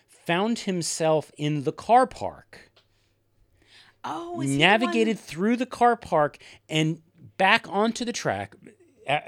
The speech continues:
Speaker 1: oh, and he hit a car coming
Speaker 2: I was
Speaker 1: into
Speaker 2: gonna
Speaker 1: the
Speaker 2: say,
Speaker 1: car
Speaker 2: he's the one
Speaker 1: park.
Speaker 2: that clipped the car in the
Speaker 1: Clipped
Speaker 2: car
Speaker 1: the
Speaker 2: park.
Speaker 1: Volkswagen in the car park, drove through the car pack, car, car park, made it back onto the track,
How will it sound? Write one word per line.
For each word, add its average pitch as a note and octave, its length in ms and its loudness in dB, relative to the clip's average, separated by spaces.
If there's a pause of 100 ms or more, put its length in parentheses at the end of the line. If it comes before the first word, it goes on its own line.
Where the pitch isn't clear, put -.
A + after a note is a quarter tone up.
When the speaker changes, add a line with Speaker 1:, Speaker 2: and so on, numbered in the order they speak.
(140)
Speaker 1:
oh, D3 160 -4
and B2+ 200 -4
he F#3 180 -10
hit G3 180 2
a D#3+ 60 2
car D#3+ 320 4
coming B2 300 -6
Speaker 2:
I A#2 100 -4
was - 20 2
Speaker 1:
into C#4 140 -2
Speaker 2:
gonna - 40 -8
Speaker 1:
the - 60 -6
Speaker 2:
say, C4 60 -6
Speaker 1:
car A3+ 100 -2
Speaker 2:
he's - 80 -6
the F#4+ 60 -8
one D#4+ 120 -4
Speaker 1:
park. C#4+ 120 -12
Speaker 2:
that - 40 -20
clipped - 280 -10
the A#3+ 60 -12
car A#3 520 -8
in G#3+ 60 -14
the A3 60 -8
Speaker 1:
Clipped - 120 2
Speaker 2:
car A#3 60 -2
Speaker 1:
the A3 60 0
Speaker 2:
park. F3+ 200 4
Speaker 1:
Volkswagen E3 360 0
in D#3 80 -2
the D#3 80 -6
car C#3+ 240 0
park, C3+ 260 -4
drove F3+ 300 2
through G3 180 -6
the G3 80 -2
car D#3 260 0
pack, B2+ 340 -6 (180)
car, A2 260 -2 (220)
car F#3 260 4
park, F#2+ 460 -6 (320)
made B2+ 260 -2
it A2+ 340 -10
back D#3+ 360 2
onto D3+ 280 -4
the B2 100 -6
track, A#2 360 -6